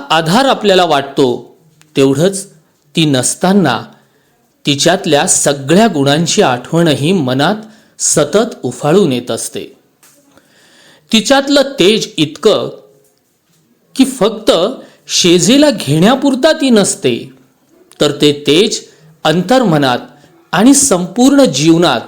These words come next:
अर्थात त्या कुटुंबियांच्या, पूर्णपणे उतरणारं. तिच्यातलं धैर्य म्हणजे कुटुंबाला सावरणारं. तिच्यातला संयम म्हणजे प्रत्येकाला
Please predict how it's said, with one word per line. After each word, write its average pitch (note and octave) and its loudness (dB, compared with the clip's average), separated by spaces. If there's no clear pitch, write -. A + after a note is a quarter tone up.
अर्थात C#3+ -2
त्या G3 2
कुटुंबियांच्या, D3+ 2
पूर्णपणे G3 2
उतरणारं. B2+ -2
तिच्यातलं C4+ 2
धैर्य A3+ 2
म्हणजे A3 4
कुटुंबाला G#3+ 2
सावरणारं. C#3 0
तिच्यातला D#3+ -2
संयम F3+ 0
म्हणजे - 0
प्रत्येकाला F3+ -2